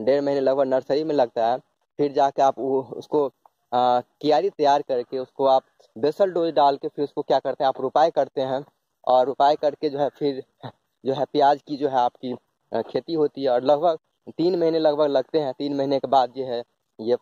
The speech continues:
फसल जो है तैयार हो जाती है। इसमें साथ साथ ध्यान रखना पड़ता है कि टाइम टाइम पे निराई गुड़ाई करना पड़ता है। ये देखिए निराई गुड़ाई अगर नहीं करते, अगर घास ज़्यादा हो गया तो आपको निश्चित रूप से प्याज का साइज बहुत कम होगा और प्याज नहीं आ पाएगा। इसके अलावा आपको चार पाँच छः सात आठ बार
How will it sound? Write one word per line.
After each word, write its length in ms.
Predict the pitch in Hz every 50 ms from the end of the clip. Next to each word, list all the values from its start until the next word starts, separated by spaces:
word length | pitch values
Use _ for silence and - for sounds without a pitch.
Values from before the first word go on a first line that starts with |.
| -
फसल 260 | 139 123 - 143 131 120
जो 140 | 117 123
है 220 | 120 113 123 117 117
तैयार 460 | - _ _ _ _ - 131 131 127
हो 60 | 120
जाती 200 | 117 113 110 98
है। 20 | -
इसमें 160 | - 208 208
साथ 180 | - 220 196
साथ 160 | 214 - 247 220
ध्यान 300 | 180 185 190 196 214 214
रखना 280 | 202 190 - 196 185
पड़ता 320 | 175 - 160 143 - 147 147
है 80 | 170
कि 320 | - _ _ _ _ - 151
टाइम 260 | - 180 185 208 214
टाइम 200 | - 202 190 190
पे 80 | 196
निराई 320 | 185 170 165 160 175 185 190
गुड़ाई 260 | 165 175 170 170 170
करना 280 | - - 151 151 175 180
पड़ता 280 | - 156 143 131 151
है। 80 | 151 143
ये 140 | 147 165 151
देखिए 220 | 156 147 - 139
निराई 260 | 135 143 147 165 175
गुड़ाई 200 | 156 165 165 160
अगर 140 | 160 156 151
नहीं 160 | 156 175 196
करते, 260 | - 180 156 - -
अगर 140 | 147 151 147
घास 260 | 139 - 147 165 185
ज़्यादा 260 | 170 170 160 160 160 160
हो 120 | 143 139
गया 160 | 139 151 151
तो 380 | - _ _ - - _ - 123
आपको 260 | 151 156 - - 165
निश्चित 280 | 156 160 - - 202 190
रूप 100 | 170 -
से 100 | - 170
प्याज 340 | - - 156 147 147 143
का 120 | - 165 156
साइज 300 | - - 160 156 170 165
बहुत 220 | 139 143 151 160 - _ _ _ _ _ _ _ -
कम 120 | 165 170
होगा 260 | 170 156 151 147 170
और 140 | 165 156 151
प्याज 360 | - - 156 151 151 151 143
नहीं 220 | 139 143 147 147 143
आ 120 | 135 123
पाएगा। 340 | - - 120 113 107 113 120
इसके 200 | - - - 175
अलावा 320 | 170 165 170 165 190 196 - _ _ _ _ -
आपको 260 | - 156 - - 185
चार 220 | - - 160 156 - -
पाँच 180 | 165 175 185 - _ _ _ _
छः 140 | - 180 170
सात 240 | - 175 165 170 165
आठ 220 | 156 160 160 -
बार 200 | 151 156 160 156